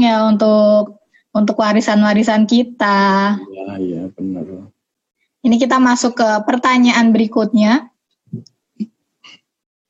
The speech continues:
Speaker 1: Ini, ini kayaknya pertanyaan terakhir nih dari audiens. Tapi kalau mau ada yang bertanya satu dua lagi boleh ya. Dari Sintali, apakah Darm-,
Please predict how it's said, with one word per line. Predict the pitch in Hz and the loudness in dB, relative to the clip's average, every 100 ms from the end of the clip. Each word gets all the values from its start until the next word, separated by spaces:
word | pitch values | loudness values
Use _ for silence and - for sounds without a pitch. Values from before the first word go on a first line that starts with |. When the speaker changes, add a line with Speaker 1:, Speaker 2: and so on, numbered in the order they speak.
| - | -14
Speaker 1:
Ini, | - 233 247 - | -2 0 0 -8
ini | - 262 | -2 0
kayaknya | 247 240 269 | 2 2 2
pertanyaan | 254 233 220 226 | -2 -2 0 2
terakhir | 220 220 220 233 | 0 0 0 2
nih | 214 196 | 2 2
dari | 196 | 2
audiens. | 208 190 185 196 | 0 0 0 0
Tapi | 226 233 | 0 -2
kalau | 311 277 | 0 0
mau | 254 240 | 2 2
ada | 233 226 | 2 2
yang | 226 226 226 | 2 2 2
bertanya | 220 214 214 214 214 214 226 | 0 0 0 2 2 2 0
satu | 226 214 - 240 | 0 -4 0 2
dua | 214 226 226 226 | 4 4 2 2
lagi | 214 220 | 2 2
boleh | 277 233 220 | 4 2 2
ya. | 220 190 - - _ _ _ - - - _ _ _ | 0 0 -2 -8 _ _ _ -20 -20 -20 _ _ _
Dari | 214 233 233 254 | 0 2 2 2
Sintali, | 277 302 285 269 240 226 254 240 | 2 2 2 2 2 2 0 -2
apakah | 262 254 277 - - 339 285 | -6 -4 -4 -4 -4 0 2
Darm-, | 240 233 240 | 2 4 2